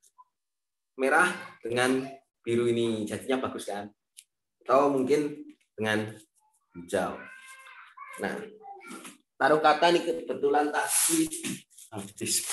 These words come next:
beli makanan. Iya, ini kan warnanya nih penentuan sudut pengambilan nih. Ketika kita ngambilnya foto itu dari atas,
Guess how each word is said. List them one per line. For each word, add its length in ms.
beli 480
makanan. 800
Iya, 320
ini 160
kan 160
warnanya 480
nih 160
penentuan 480
sudut 320
pengambilan 640
nih. 180
Ketika 400
kita 240
ngambilnya 720
foto 400
itu 640
dari 240
atas, 560